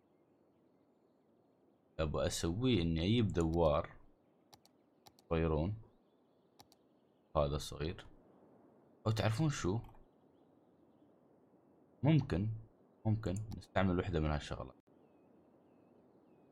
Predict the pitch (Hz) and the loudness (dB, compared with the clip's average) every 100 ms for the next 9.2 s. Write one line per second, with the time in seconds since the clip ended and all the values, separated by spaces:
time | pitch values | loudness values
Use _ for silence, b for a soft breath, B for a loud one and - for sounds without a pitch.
0 | - - - - - - - - - - | -20 -20 -20 -20 -20 -20 -20 -20 -20 -20
1 | - - - - - - - 113 139 92 | -20 -20 -20 -20 -20 -20 -4 4 6 6
2 | 110 110 - - - - - - - - | 4 0 -10 -20 -20 -20 -20 -20 0 0
3 | - - - - 107 107 71 71 73 85 | 0 -8 -12 4 8 8 8 0 0 0
4 | 80 - 73 73 - - - - - - | 0 0 0 2 2 0 -6 -8 -16 -20
5 | - - - - 135 127 104 95 - - | -20 -20 -20 -4 0 4 4 4 2 2
6 | 120 135 117 123 143 - - - 73 - | 4 2 2 4 4 2 -6 -8 -10 -10
7 | - - - - - 80 107 123 113 127 | -20 -20 -20 -20 -4 2 4 6 4 4
8 | 127 - - - - 107 - 98 85 73 | 0 -6 -18 -12 -8 -6 0 2 2 0
9 | - | -6